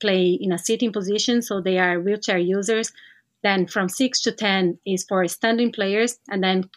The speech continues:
class eleven is for players with intellectual impairment. So really, in general, the lower the number, the higher the level of the activity, uh, of the,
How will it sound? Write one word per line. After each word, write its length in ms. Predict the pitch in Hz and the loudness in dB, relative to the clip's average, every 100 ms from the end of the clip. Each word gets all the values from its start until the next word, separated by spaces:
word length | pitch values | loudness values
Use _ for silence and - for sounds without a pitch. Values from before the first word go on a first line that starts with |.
| - | -6
class 260 | 202 185 | -4 -2
eleven 520 | 190 185 190 190 180 - | 0 0 2 0 -2 -2
is 180 | 190 175 - | -4 -4 -4
for 480 | 185 180 170 170 - | 0 2 2 0 0
players 300 | 196 180 180 | 2 2 0
with 200 | 180 175 | -4 -2
intellectual 720 | 165 160 185 185 - 170 - | -4 -2 -4 -4 -6 -6 -8
impairment. 540 | 196 185 170 160 160 - - - - | -8 -4 -2 -2 -4 -10 -20 -20 -4
So 120 | 220 | 0
really, 380 | 226 262 277 - | 4 4 4 2
in 160 | 233 208 | 0 0
general, 600 | 226 240 269 226 170 175 - - _ _ _ | 2 4 4 4 0 -2 -10 -20 _ _ _
the 440 | 214 208 202 202 - 294 | 0 2 2 0 -4 -2
lower 460 | 220 226 262 269 | 2 4 4 2
the 100 | 262 | 2
number, 500 | 214 208 190 170 185 _ _ - | 0 0 2 0 -2 _ _ -6
the 100 | 196 | -2
higher 380 | 180 208 208 196 | 2 2 2 0
the 100 | 196 | 0
level 600 | 190 190 185 190 180 175 - | 0 2 0 0 -2 -2 -6
of 180 | 185 - | -6 -2
the 80 | 180 | -4
activity, 880 | - 208 185 - - 185 170 165 - _ _ _ _ _ _ - - | -2 -4 -4 -4 -6 -4 -4 -8 -12 _ _ _ _ _ _ -12 -2
uh, 60 | 185 | -2
of 280 | 175 - - | -2 -6 -2
the, 460 | 196 185 175 180 | 2 2 2 0